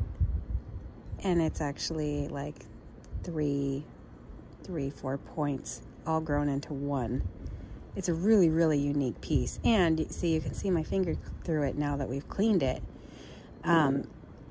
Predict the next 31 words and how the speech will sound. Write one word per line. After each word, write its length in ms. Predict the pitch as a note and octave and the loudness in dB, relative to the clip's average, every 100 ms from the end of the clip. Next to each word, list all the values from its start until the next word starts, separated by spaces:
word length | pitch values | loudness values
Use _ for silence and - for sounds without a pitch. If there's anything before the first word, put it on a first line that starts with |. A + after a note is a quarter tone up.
| - - | -6 2
uh, 240 | F#3+ E3 | 6 6
the 100 | E3+ | 6
U 300 | F3 C4 A#3 | 6 8 8
S 260 | F#3 F#3+ F#3 | 8 6 4
and 120 | E3+ | 4
Brazil 600 | D#3+ D#3 E3+ D#3+ D3 C#3+ D3 | 4 4 4 6 4 0 0
are, 240 | E3 D#3 | 0 0
like, 300 | E3 D#3+ - | 0 -2 -2
the 100 | F3 | -4
two 300 | - - B3+ | -4 0 -2
top 480 | - - D#3 - - - - - - - | 0 2 2 2 -8 -14 -16 -16 -6 2
producers 640 | F3+ E3+ D#3+ E3+ D#3+ D#3 - | 4 4 2 2 -2 -2 0
of 340 | D3 C#3 - - | 2 2 -2 -6
quartz 260 | F3 - | -6 -4
crystal 420 | - D#3+ D3+ C#3 C#3 | -6 -4 -2 -2 0
mines. 480 | B2 C3 - - - - - - - - - - - - F#3 | 0 -2 -4 -8 -12 -12 -12 -12 -14 -14 -16 -16 -16 -4 2
And, 480 | E3+ D#3 D3+ D3 - - - - - - - | 4 4 4 2 -2 -14 -14 -14 -14 -6 4
um, 400 | F3+ D#3+ D#3 D3 - - - - - | 6 6 4 2 -2 -6 -6 -6 -4
the 220 | - F#3+ | 4 6
one 320 | F#3 G#3 A3 | 8 6 6
specifically 640 | - F#3+ - F#3 F3 F3 | 2 0 2 2 4 4
when 120 | E3 E3 | 6 6
we 100 | E3 | 6
went 200 | D#3+ - | 4 0
to 120 | F3 | 0
in 80 | D3+ | 0
Arkansas, 640 | D#3 D#3+ F3+ - - E3+ | 0 2 6 10 12 12
the 100 | D3 | 10
Ron 280 | D3 C#3+ D3+ | 6 4 2
Coleman 460 | - A3 G#3+ F#3+ E3 | 2 4 4 6 6
mine, 360 | D#3 D3 D#3+ | 4 2 0